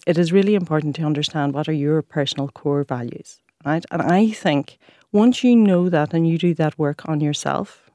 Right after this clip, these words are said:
right, then no matter what you do during the day, if it's aligned to that, then you are aligned to your purpose. So it's really knowing what your purpose is. What's your why?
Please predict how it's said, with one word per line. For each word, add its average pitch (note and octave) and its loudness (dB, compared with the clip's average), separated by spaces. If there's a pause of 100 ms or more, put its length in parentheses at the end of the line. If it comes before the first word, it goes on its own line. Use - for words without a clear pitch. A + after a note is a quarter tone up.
(140)
right, E3 -4 (720)
then F#3 2
no G3+ 6
matter G3+ 4
what F#3 -2
you F#3+ 0
do F3 2
during D#3+ 0
the D#3 0
day, C#3+ 0
if E3 -6
it's F#3 -4
aligned E3 2
to F#3 -2
that, G3 -4 (340)
then F3 2
you F3+ 0
are D3+ 0 (140)
aligned D3+ 0
to - -6
your C3+ 0
purpose. - -8 (120)
So - -10
it's F#3 -6
really C#4 6
knowing F3 4
what D#3 -4
your D3 -8
purpose D#3 -4
is. C#3 -2
What's - -2
your G3 2
why? C#3 -4